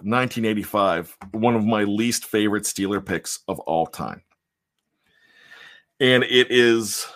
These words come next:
a defensive lineman out of Wisconsin by the name of Daryl Sims. Daryl,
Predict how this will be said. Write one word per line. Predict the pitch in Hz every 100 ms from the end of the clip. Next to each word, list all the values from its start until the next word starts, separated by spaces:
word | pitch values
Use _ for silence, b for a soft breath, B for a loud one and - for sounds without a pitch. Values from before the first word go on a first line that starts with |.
| B B B _
a | 113
defensive | 107 104 131 135 131 113
lineman | 151 185 175 175 170 165 _ _ _ _ _ _ _
out | 127 135
of | 127 101
Wisconsin | 107 - - 151 160 - 160 156 151 _ _ _ _ - - _ _ _ _ -
by | 107
the | 104
name | 107
of | 98 85
Daryl | 101 98 101 95
Sims. | - - - - - - _ _ _ 147 _ _ _ _ _ _ _ _ _ _
Daryl, | 135 156 156 107